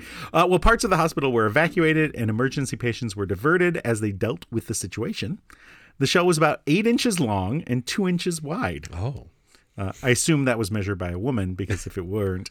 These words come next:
Speaker 1: it would be about ten inches long and about
Speaker 2: <laughs>
Speaker 1: four inches wide.
Speaker 2: Stunning news today from France, as a man gets an senselessly eight-inch long rectum stuck up his, wait.
Speaker 1: Artillery shell.
Speaker 2: <laughs>
Speaker 1: Uh, talk about fire in the hole.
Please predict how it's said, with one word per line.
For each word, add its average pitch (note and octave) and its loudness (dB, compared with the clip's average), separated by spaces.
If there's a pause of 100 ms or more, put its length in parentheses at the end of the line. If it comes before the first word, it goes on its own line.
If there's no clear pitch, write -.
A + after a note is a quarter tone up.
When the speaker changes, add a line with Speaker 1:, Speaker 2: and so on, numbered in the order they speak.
Speaker 1:
it F#2+ -6
would F2+ -6
be F2+ -6
about F2 -10
ten D#4+ 0
inches A#2 2
long F2+ -4 (100)
and C#3+ -2
about A2 0
Speaker 2:
<laughs> - -
Speaker 1:
four - -2
inches E2 -8
wide. B1+ -14
Speaker 2:
Stunning - 0
news B2+ 4
today G2 2
from F#2+ -4
France, G#2 -4 (720)
as F2 -6
a F#2 0
man A#2+ 2
gets A2+ 0
an F2 -2 (220)
senselessly C#3 0
eight-inch C3+ 4
long A#2 0
rectum F#2+ 0
stuck A2+ -4
up G2+ -4
his, F#2+ -4 (560)
wait. E2 -8 (120)
Speaker 1:
Artillery A#2 0
shell. F#2 -4
Speaker 2:
<laughs> C#3 -4 (1700)
Speaker 1:
Uh, A2+ -10
talk D3+ 2
about D3 2
fire C3+ 0
in A2+ 0
the G2+ 0
hole. C3 0